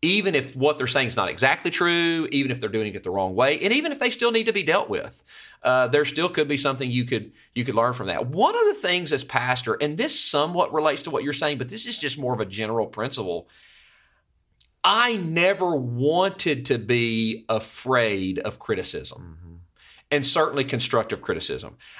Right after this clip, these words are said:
Speaker 1: I never wanted to be afraid of even asking others in the church. Now, you gotta be careful with this, and I'm gonna say there's two sides you have to be careful with it on. But because I know myself well enough and I want to be the best pastor for these people that I can be, I never was afraid to say,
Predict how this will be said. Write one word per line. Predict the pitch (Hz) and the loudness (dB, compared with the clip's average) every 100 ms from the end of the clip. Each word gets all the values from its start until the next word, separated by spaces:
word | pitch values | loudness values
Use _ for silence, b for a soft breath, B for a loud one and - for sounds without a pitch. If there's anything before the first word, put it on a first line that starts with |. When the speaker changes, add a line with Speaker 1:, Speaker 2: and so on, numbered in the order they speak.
| B | B
Speaker 1:
I | 147 160 | 2 2
never | 165 170 175 220 226 | 0 2 2 4 0
wanted | 190 185 180 156 | 0 -2 0 -2
to | |
be | 147 151 | 0 0
afraid | 120 - 139 147 151 | 0 -2 0 2 2
of | 123 | 0
even | 135 120 - - | 0 -2 -4 -4
asking | 117 147 160 - 123 104 | 0 2 2 0 0 0
others | 98 87 82 80 | 0 0 -4 -4
in | 135 120 | -2 -2
the | 107 | -2
church. | - 101 - | 0 0 0
Now, | 110 | -4
you | 170 | 0
gotta | 339 349 | -2 -2
be | |
careful | - - 220 151 | 0 0 0 0
with | 127 | 0
this, | 127 127 | 0 2
and | 131 | 2
I'm | 160 | 2
gonna | 139 | 0
say | - 131 | 2 2
there's | 113 | 0
two | - 147 | -2 -2
sides | 135 110 127 147 | 2 2 2 0
you | 120 | 0
have | 107 | -2
to | 101 | -2
be | 98 | -4
careful | 110 107 | -2 -2
with | 107 101 | -4 -4
it | |
on. | 98 101 - B B B B B 139 | -4 -4 -6 B B B B B -2
But | 196 | 0
because | 175 - 208 | 2 0 2
I | 151 | 0
know | 135 131 160 | 2 2 2
myself | 208 151 - 139 120 | 2 0 2 0 2
well | 131 | 2
enough | 123 123 123 | 2 2 2
and | 131 | 2
I | 127 | 2
want | 123 135 185 - | 2 2 0 0
to | - | -2
be | 135 | 0
the | 113 | 0
best | 95 131 123 | 0 0 0
pastor | - 127 120 - | 2 2 2 -2
for | 107 110 | -4 -2
these | 101 110 | -2 -4
people | - 120 110 | -2 -4 -2
that | 104 | 0
I | 101 | 0
can | 101 92 | -2 -8
be, | 90 147 123 104 - B B | -2 0 0 -4 -10 B B
I | - 151 | 0 0
never | 147 160 190 | 2 2 2
was | 185 165 151 | 2 0 0
afraid | 147 139 139 147 143 | 0 2 2 2 0
to | 123 | -2
say, | 127 123 117 110 - | 2 4 4 0 -4